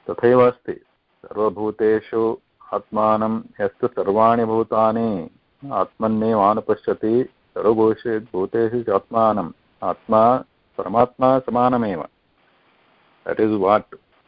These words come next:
you just said, परमात्मा समानमेव। परमात्मा अस्ति सर्वेषु भूतेषु। सः परमात्मा किं डिफरेन्शियेशन् न करोति।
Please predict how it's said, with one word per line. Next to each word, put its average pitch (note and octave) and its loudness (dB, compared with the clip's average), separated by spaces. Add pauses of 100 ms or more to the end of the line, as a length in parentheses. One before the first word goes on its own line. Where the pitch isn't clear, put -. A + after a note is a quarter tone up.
(160)
you F#2 -2
just G2+ -2
said, F2 0 (120)
परमात्मा G#2+ -2
समानमेव। G2 -4 (1120)
परमात्मा A2 2
अस्ति A2+ -4
सर्वेषु G#2+ -2
भूतेषु। G2+ -2 (1500)
सः G2 2
परमात्मा B2 -2 (920)
किं C3 -2 (1120)
डिफरेन्शियेशन् B2+ 0
न A#2 0
करोति। G2 -2